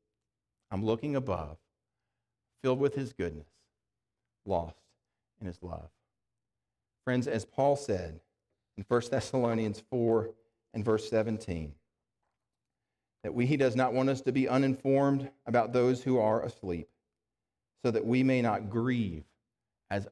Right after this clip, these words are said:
others do who have no hope. If you have put your faith and your trust in Jesus for the, for the forgiveness of your sins, friends, heaven will be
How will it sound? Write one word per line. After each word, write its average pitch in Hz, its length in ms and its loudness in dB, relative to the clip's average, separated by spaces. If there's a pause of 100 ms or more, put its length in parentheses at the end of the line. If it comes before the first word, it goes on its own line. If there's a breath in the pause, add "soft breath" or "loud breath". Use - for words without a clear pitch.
others 123 360 -2
do 87 340 -6 (760)
who 98 140 -10
have 82 360 -6 (600)
no 90 140 -10
hope. 80 280 -10 (1300)
If 107 60 -4
you 117 60 0
have 120 100 -10
put 131 160 0
your 131 100 0
faith 131 400 0
and 117 160 -4
your 117 100 2
trust 120 520 -2 (180)
in 92 120 -8
Jesus 117 420 -2
for - 120 -8
the, 104 140 -2 (160)
for 120 100 -2
the 127 140 -4 (100)
forgiveness 120 440 -2
of 170 100 -4
your 139 100 -4
sins, 85 460 -8
friends, 80 320 -10 (540)
heaven 123 480 -2
will 95 140 -6
be 113 440 -4